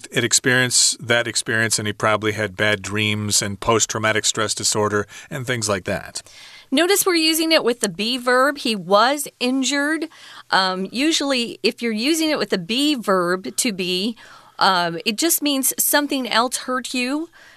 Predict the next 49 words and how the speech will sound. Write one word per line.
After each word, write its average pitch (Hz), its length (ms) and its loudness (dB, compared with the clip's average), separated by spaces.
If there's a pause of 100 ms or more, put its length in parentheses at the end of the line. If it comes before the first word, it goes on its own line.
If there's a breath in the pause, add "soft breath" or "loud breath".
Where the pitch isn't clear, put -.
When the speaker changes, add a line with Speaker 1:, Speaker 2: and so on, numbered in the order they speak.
(120)
Speaker 2:
Uh, 190 60 2
you 196 180 -2
didn't 240 300 -2
hurt 247 200 0
yourself. 208 640 2 (300 loud breath)
Uh, 226 80 2
but 277 140 4
we 302 100 6
also 392 300 6
use 330 240 2
it 247 80 -2
without 262 340 4
the 294 80 -2
be 285 240 2
verb. 285 440 4 (360 loud breath)
For 254 160 4
example, 240 480 2
I 220 120 4
could 214 180 -6
say, 214 240 4
"I 180 140 0 (100)
injured 302 580 2
my 226 320 2
finger 294 540 -2
this 196 280 0
morning, 196 520 -2 (420 loud breath)
uh, 196 380 6 (180)
in 226 160 2
the 208 80 2
door. 202 680 2 (160)
I 202 100 2
shut 240 280 0
the 214 100 -2
door 202 220 0
too 190 200 -4
quickly 185 400 -2
and 165 100 -4
it - 100 -8
caught - 280 -2
my 165 120 -4
finger." 170 540 -4 (320 loud breath)
So 262 220 4
you 254 180 0
can 240 260 0 (140)
be 285 280 0
injured 277 500 0
or 208 320 0
injure 254 300 2
yourself, 180 760 2